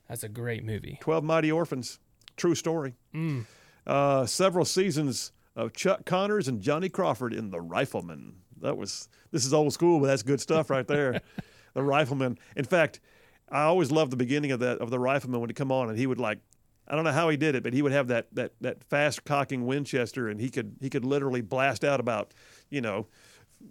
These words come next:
Speaker 2: fifty rounds a minute, it seemed like, as the show was coming on.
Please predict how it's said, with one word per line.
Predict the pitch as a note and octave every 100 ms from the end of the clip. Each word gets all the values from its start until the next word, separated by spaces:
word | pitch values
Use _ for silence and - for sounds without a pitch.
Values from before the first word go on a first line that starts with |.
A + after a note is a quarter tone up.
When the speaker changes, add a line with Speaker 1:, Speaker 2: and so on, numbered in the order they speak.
| - - -
Speaker 2:
fifty | F#3 E3+
rounds | D3+ D3+ C#3+
a | B2+
minute, | C3 D#3+ B2
it | B2
seemed | D3+ B2+
like, | A#2+ B2 C3 - - - - -
as | C#3
the | B2
show | - D3
was | C#3
coming | - C#3 C3
on. | C3 C3+